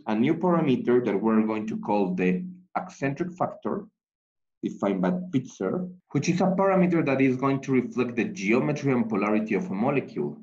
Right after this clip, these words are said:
There are eccentric factors for each and every species.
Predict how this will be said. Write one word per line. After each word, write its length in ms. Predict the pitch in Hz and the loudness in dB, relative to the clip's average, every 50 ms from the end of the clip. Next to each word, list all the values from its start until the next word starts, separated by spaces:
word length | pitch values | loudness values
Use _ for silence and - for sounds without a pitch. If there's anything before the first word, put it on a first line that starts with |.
| - - _ | -20 -20 _
There 380 | - 107 101 107 120 123 131 127 | -14 -4 0 2 2 4 4 4
are 360 | 123 117 113 - 113 - - - - - | 4 4 4 2 0 -2 -4 -8 -10 -10
eccentric 560 | - - - - 170 175 180 202 190 185 - | -10 -6 -4 -4 -2 0 0 0 0 0 0
factors 480 | 160 143 - - - 123 131 151 165 - - - - _ _ _ _ | -2 -2 -2 -2 -2 -2 -2 -2 -2 -4 -10 -18 -20 _ _ _ _
for 320 | _ - 107 104 107 - - | _ -4 -2 -2 -2 -2 -2
each 320 | 135 147 147 - - - - - | -2 -2 -2 -4 -8 -10 -6 -2
and 140 | 104 104 107 | 0 0 0
every 240 | 107 107 104 95 | 0 0 0 -2
species. 560 | 90 - - - 143 131 - - - 71 - | -2 -4 -4 -4 -4 -4 -4 -4 -8 -8 -8